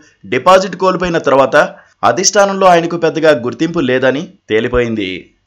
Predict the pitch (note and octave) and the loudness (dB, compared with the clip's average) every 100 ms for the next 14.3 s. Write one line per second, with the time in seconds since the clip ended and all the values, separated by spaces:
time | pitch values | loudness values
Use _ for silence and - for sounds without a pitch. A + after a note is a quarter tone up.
0 | _ G#2+ C#3+ D3+ D3 C3 D3 E3+ E3+ E3 | _ 2 4 2 0 0 2 2 2 -2
1 | G3 F#3+ C#3+ D#3 E3+ E3+ E3 E3+ D#3 D3+ | -2 0 -2 2 4 4 4 2 4 4
2 | D3 D3+ C3+ D3 - _ G#2 C#3 F3+ G#3 | 4 0 0 -2 -6 _ -2 0 0 0
3 | D#3 E3 F#3+ F#3 F3+ D#3+ D#3 D#3 C#3+ C3+ | 0 2 0 0 0 2 4 4 4 2
4 | E3 - G#2+ B2+ E3+ G#3 G#3+ G3 G3 F#3+ | -2 -8 0 2 4 4 4 0 0 0
5 | D#3 D#3+ E3 D#3+ D3+ D3 C3 D#3+ - _ | 2 4 4 2 2 0 0 -2 -6 _
6 | A#2 A#2 A#2+ A#2+ A2+ G2+ F#2+ E2+ _ _ | -4 -2 0 -2 -2 -6 -8 -12 _ _
7 | _ - A#2 C3 - B2+ C#3+ D#3+ D#3 D#3+ | _ 0 2 4 2 2 2 0 0 -4
8 | F#3 D3+ D3 E3+ D#3 D#3+ D#3+ D3 D3+ D3+ | -4 -4 -4 2 2 2 2 2 2 -2
9 | D#3 D#3 C3 C3+ C#3+ D3 - _ - A2 | -4 -2 0 2 2 0 -8 _ -6 -2
10 | C#3 C#3 - B2 - C3+ C#3 D3+ D3 C#3 | 0 2 2 2 2 2 2 0 0 0
11 | C3+ C3 A2+ G2 - _ _ - G#2 D3+ | 2 0 -2 -6 -10 _ _ -12 -4 0
12 | E3+ G#3 G3+ G3 F#3 F3 E3+ D#3 E3 D3+ | 2 2 0 -4 -4 -4 -4 0 2 2
13 | C3 E3+ E3 F3 E3+ D3+ D3 C#3+ C#3 C3 | 2 -2 -2 -2 0 4 4 4 2 0
14 | B2+ D#3 | -2 -6